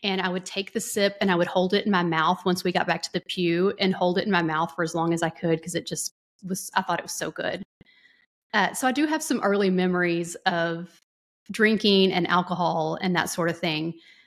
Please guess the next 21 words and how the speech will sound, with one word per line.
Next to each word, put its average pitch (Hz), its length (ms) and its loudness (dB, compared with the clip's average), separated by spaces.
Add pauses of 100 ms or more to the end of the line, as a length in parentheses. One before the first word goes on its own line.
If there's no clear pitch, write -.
(140)
But 208 240 2
in 214 120 0
terms 226 320 0
of, 254 140 0
like, 196 220 0
me 196 640 4 (420)
parenting 196 480 4
the 190 60 4
way 185 120 4
my 180 140 4
mom 165 400 0
parented, 165 680 0 (1080)
she 277 300 2
didn't 196 240 2
drink, 170 500 -2 (160)
and 220 100 -2
I 202 40 6
always 208 300 0
felt - 200 0
safe 196 680 -2 (260)
and 180 400 0